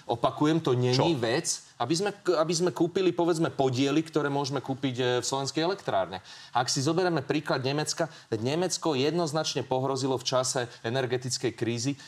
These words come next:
Speaker 1: že ak sa s-, nedohodne s energetickými firmami, prijali na to zákon, tak ich
Speaker 2: Pán
Speaker 1: vykúpia.
Speaker 2: Drucker, ja to nerozporujem,
Speaker 1: Veď
Speaker 2: len máte tam
Speaker 1: poriadku, ja vám
Speaker 2: jednu
Speaker 1: dávam
Speaker 2: vetu, tak
Speaker 1: akože,
Speaker 2: sa snažím,
Speaker 1: tak ja
Speaker 2: aby
Speaker 1: vám
Speaker 2: to
Speaker 1: sa
Speaker 2: ľudia
Speaker 1: snažím
Speaker 2: pochopili.
Speaker 1: vysvetliť a zároveň ale hovorím,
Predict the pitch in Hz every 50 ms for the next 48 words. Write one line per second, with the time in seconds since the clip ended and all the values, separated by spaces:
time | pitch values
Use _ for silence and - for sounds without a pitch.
0 | - - 107 135 - - - 160 170 - - - 160 - - 151 156 160 165 147
1 | 139 135 131 127 113 120 127 131 131 120 117 127 123 127 123 - - 123 113 107
2 | 101 - 131 131 143 143 135 127 120 - 123 131 127 127 131 120 123 127 123 120
3 | 101 95 107 101 104 - - 147 147 - - - - - 127 123 143 156 160 180
4 | 214 - - 240 208 - 160 131 98 101 101 - 107 101 107 120 131 - - -
5 | 107 101 - 90 90 92 92 95 98 117 - 147 - - - 110 117 123 131 135
6 | 120 104 113 123 180 151 123 - 123 160 175 131 123 - 117 117 123 131 123 123
7 | 117 101 - 113 117 123 123 120 98 131 120 117 120 123 233 185 175 175 175 165
8 | 131 98 87 92 101 - - 120 123 123 - 131 139 165 190 170 - - 123 117
9 | 131 135 151 170 185 175 170 170 156 156 139 135 139 143 151 151 151 147